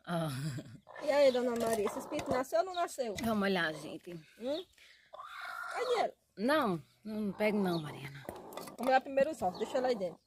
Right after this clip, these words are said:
Speaker 1: É.
Speaker 2: Olha, esses ovos nasceu, pelo amor de Deus, eu já não aguento mais.
Speaker 1: Gente, eles estão bem quentinhos, tá? Mas aí
Speaker 2: Ah, esse aqui quebrou.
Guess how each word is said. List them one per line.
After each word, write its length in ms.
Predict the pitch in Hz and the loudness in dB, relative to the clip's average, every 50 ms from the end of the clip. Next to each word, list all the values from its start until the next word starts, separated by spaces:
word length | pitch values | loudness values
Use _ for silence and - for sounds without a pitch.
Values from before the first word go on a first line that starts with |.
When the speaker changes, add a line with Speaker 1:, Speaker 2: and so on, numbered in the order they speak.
| - - _ | -20 -14 _
Speaker 1:
É. 260 | 208 208 185 156 147 - - - - | 0 0 0 0 -2 -6 -12 -2 0
Speaker 2:
Olha, 180 | 208 233 240 | 2 2 2
esses 240 | 220 - 214 208 - | 0 -2 -4 -8 -6
ovos 160 | 208 208 202 | -8 -8 -6
nasceu, 320 | 208 202 196 - - 190 185 | -6 -8 -8 -8 -10 -12 -10
pelo 200 | - 226 220 214 | -6 -2 -2 -2
amor 260 | 202 220 240 277 311 | 0 0 0 0 -2
de 120 | 220 262 | -2 -6
Deus, 220 | 202 190 185 196 202 | -8 -8 -8 -8 -10
eu 60 | 202 | -12
já 100 | 214 233 | -12 -8
não 120 | 226 226 | -6 -6
aguento 340 | 214 180 196 214 - _ - | -6 -6 -8 -12 -12 _ -18
mais. 180 | 175 175 185 175 | -16 -10 2 4
Speaker 1:
Gente, 200 | 233 247 240 214 | 4 6 6 4
eles 160 | 202 202 196 | 2 2 2
estão 220 | - - 214 208 | 4 2 4 6
bem 160 | 185 220 226 | 6 6 6
quentinhos, 680 | 233 - 269 302 359 - - 214 196 185 185 208 240 233 | 8 8 8 8 8 6 4 4 6 6 6 6 4 4
tá? 340 | - 202 175 170 190 247 381 - - - _ _ - - | 6 8 10 10 10 8 4 0 -4 -18 _ _ -8 -2
Mas 300 | 180 175 175 185 170 196 | 2 4 4 4 2 2
aí 500 | 208 202 190 185 180 202 240 247 220 185 - - _ _ _ _ _ _ 226 214 240 226 - _ _ - - - _ _ _ _ | 4 4 6 6 6 6 4 4 2 0 -4 -10 _ _ _ _ _ _ _ -14 -14 -14 -14 _ _ -20 -20 -20 _ _ _ _
Speaker 2:
Ah, 120 | - 269 277 | -10 -10 -8
esse 100 | - 233 | -10 -10
aqui 200 | 208 - 240 208 | -12 -12 -14 -12
quebrou. 760 | _ - 220 190 175 180 185 185 196 196 202 202 196 180 | _ -10 -10 -8 -8 -8 -6 -2 0 2 2 2 2 0